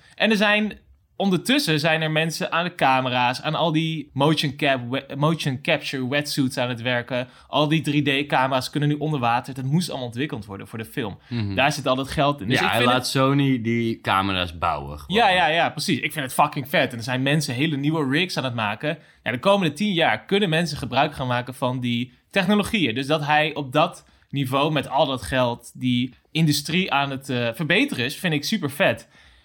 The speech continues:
Speaker 1: Maar ja, de film zelf, waar het dan uiteindelijk om draait, waar hij zoveel praise voor krijgt,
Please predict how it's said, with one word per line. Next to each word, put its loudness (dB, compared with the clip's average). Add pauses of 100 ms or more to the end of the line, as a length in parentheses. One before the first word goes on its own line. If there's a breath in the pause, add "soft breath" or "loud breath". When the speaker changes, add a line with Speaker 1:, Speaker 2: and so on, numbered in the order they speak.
(100)
Speaker 1:
Maar 2 (200)
ja, 2
de 0
film 0
zelf, 4
waar 0
het -10
dan 0
uiteindelijk -2
om -6
draait, 0
waar -2
hij 4
zoveel -2
praise 0
voor -6
krijgt, -8